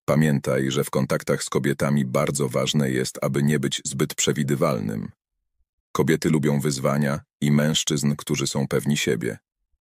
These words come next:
Jeśli zawsze będziesz dostępny, zawsze będziesz mówił „tak” i nigdy nie wyrazisz swojego niezadowolenia, staniesz się dla niej nudny i przewidywalny. Na zakończenie.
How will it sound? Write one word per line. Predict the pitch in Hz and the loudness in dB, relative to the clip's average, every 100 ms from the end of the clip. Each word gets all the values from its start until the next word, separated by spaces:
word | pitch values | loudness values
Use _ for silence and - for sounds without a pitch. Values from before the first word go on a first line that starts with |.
| _ _ _ - | _ _ _ 0
Jeśli | 67 - 69 | 2 2 0
zawsze | 69 78 - 67 | 2 0 0 0
będziesz | 69 67 62 | 2 2 0
dostępny, | 67 - 73 69 80 67 | -2 -2 -2 0 0 2
zawsze | 78 - 69 | 0 0 -2
będziesz | 67 69 67 | 0 0 0
mówił | 76 69 65 64 - | 0 0 0 -4 -2
„tak” | 71 62 - - _ _ _ _ _ | -2 -2 -10 -18 _ _ _ _ _
i | 80 | 6
nigdy | 78 80 73 76 | 6 6 4 4
nie | 73 | 4
wyrazisz | 71 69 69 71 - | 2 2 2 0 -4
swojego | - - 65 65 65 | -4 0 0 2 0
niezadowolenia, | 65 65 69 69 71 65 62 58 - _ _ _ _ - | 2 0 0 2 2 2 0 -4 -12 _ _ _ _ -4
staniesz | - 76 73 - | 2 4 4 2
się | - | 0
dla | 69 71 | 0 2
niej | 73 67 | 2 4
nudny | 71 90 76 76 | 4 4 4 2
i | 73 73 | 2 -2
przewidywalny. | - 69 65 67 64 57 55 - - _ _ _ _ _ _ _ _ _ | -2 0 0 0 0 -2 -4 -6 -12 _ _ _ _ _ _ _ _ _
Na | 80 | 2
zakończenie. | 76 71 71 71 - 57 57 | 2 2 2 2 2 0 -2